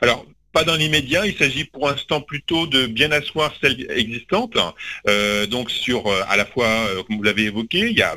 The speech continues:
Vannes, euh, Lorient, euh, Rennes. C'est vrai que Anne-Carine est, est, euh, sur, euh, euh, Vannes, donc, euh, c'est vrai que, euh, euh, beaucoup s'est, s'est développé sur, euh, la, la région Bretagne.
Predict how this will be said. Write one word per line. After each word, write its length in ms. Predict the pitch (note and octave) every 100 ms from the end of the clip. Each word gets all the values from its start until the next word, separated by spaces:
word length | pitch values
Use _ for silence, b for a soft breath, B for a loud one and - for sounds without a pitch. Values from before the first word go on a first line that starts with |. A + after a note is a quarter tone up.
| F2+
Vannes, 380 | G#2+ C#3+ F3+
euh, 580 | A2 G2 F#2+ F#2+ F#2+ F#2+
Lorient, 680 | G2 G#2 F#2+ G#2 G#2+ D3 A3 B B B
euh, 220 | F#2+ F2+
Rennes. 240 | - D#3 F#3+
C'est 80 | C#3
vrai 140 | B2+
que 220 | B2+ B2+ - B B
Anne-Carine 480 | G#2+ A2+ A#2+ A2 D3
est, 180 | A#2+ G2+
est, 320 | G#2 G#2 G#2
euh, 300 | F#2+ F2+ F2
sur, 380 | F2+ - A#2+ G#2+
euh, 220 | F#2+ F2+ E2 B B
euh, 380 | E2+ E2+ E2 E2
Vannes, 380 | G#2 C3+ F#2+ F2 E2
donc, 300 | G2 G2 -
euh, 220 | F#2 F2+ -
c'est 100 | G#2
vrai 120 | A2
que, 120 | A2
euh, 300 | F#2 F2+ F2 F2 B B
euh, 140 | E2+ D#2+ - -
beaucoup 320 | B2 - C#3
s'est, 300 | - G#2+ F2+
s'est 60 | -
développé 460 | G2+ G2 - A#2 A2+
sur, 280 | - G2+ F#2+
euh, 380 | F2 F2 E2+
la, 320 | E2+ E2 E2 D#2+
la 120 | D#2
région 300 | F2+ F2+ F#2
Bretagne. 460 | F2 E2+ G#3+ C#3